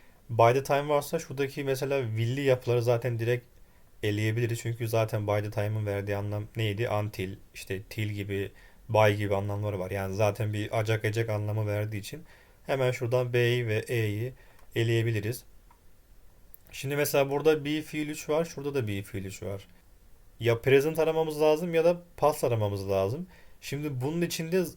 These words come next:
zaman uyumu olması lazım. Şimdi mesela şu D şıkkında ne var? Were starting var. Yani be fiil I N G var. Şimdi be fiil,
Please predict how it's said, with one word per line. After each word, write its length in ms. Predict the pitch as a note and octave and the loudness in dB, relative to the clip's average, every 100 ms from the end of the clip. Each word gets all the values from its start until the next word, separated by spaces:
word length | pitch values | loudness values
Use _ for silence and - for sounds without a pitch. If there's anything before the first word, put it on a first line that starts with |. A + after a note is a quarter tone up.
| - | -2
zaman 340 | A#2 B2 C#3 | 2 4 2
uyumu 500 | B2 C3 C3+ C3+ B2+ - - - | 2 0 0 0 -2 -6 -14 0
olması 480 | G#2 G#2 F#2+ - F2+ | 2 2 -2 -2 -4
lazım. 380 | F2+ F2 F2+ G2 - - - - - | -4 -4 -10 -14 -20 -20 -20 -20 -20
Şimdi 300 | - D#3 D3+ | -12 -6 -2
mesela 380 | D3 D#3 C3+ C#3+ | 0 2 2 0
şu 440 | C#3+ D3 C#3+ C#3 - - - - - - - - _ | 0 -2 -2 -2 -6 -20 -20 -20 -20 -20 -20 -20 _
D 260 | B2 C3+ D3 | 4 6 6
şıkkında 520 | - A#2+ A2+ G#2+ A#2 | 2 -4 -4 -2 -2
ne 180 | C3+ C3 | 0 2
var? 160 | A2 B2 | 2 2
Were 440 | A2+ A2+ B2+ B2 - - - - | -2 4 4 4 -2 -20 -20 -12
starting 600 | - A2 G#2+ - G#2 G2+ | 0 2 2 -2 -8 -6
var. 140 | F#2 | -6
Yani 420 | G#2 G#2 G2+ G#2 - - - _ | -2 -2 -2 -4 -8 -20 -20 _
be 380 | B2+ A#2 B2+ C3+ C3 | -6 -2 -2 -4 -6
fiil 320 | - - A#2 | -12 -6 -2
I 240 | A2 G#2+ G#2+ | 0 0 0
N 40 | |
G 120 | A2 | -2
var. 180 | G2+ F#2 | -2 -2
Şimdi 480 | F2 B2 A#2+ A#2+ A#2+ - - - - - | -4 -6 -4 -4 -6 -10 -20 -20 -20 -6
be 240 | A#2+ B2+ | -2 -2
fiil, 420 | A#2+ B2+ B2+ B2+ | -2 0 0 0